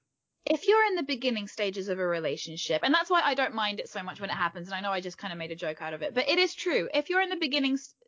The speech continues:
stages of a friendship or a relationship and everything is brand new and you're just really happy to be in that person's company,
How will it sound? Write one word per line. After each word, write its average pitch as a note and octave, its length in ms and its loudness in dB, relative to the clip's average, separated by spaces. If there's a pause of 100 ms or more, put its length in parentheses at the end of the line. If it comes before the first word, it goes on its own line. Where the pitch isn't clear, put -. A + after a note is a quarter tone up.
stages A#3 440 0
of A#3 160 -4
a A3+ 40 -6
friendship G3+ 540 -4
or G3+ 160 2
a G3 40 4
relationship F#3 720 -4
and A3 220 0
everything D4 460 -2
is C4 120 -4
brand G#3+ 300 0
new G3 220 -2
and G3 160 -4
you're A3+ 140 -4
just C#4 300 -6
really C4 340 2
happy A#3 380 -2
to G3 60 0
be G3+ 160 2
in G3 80 -2
that G3 140 -2
person's F#3+ 360 -4
company, B3 560 2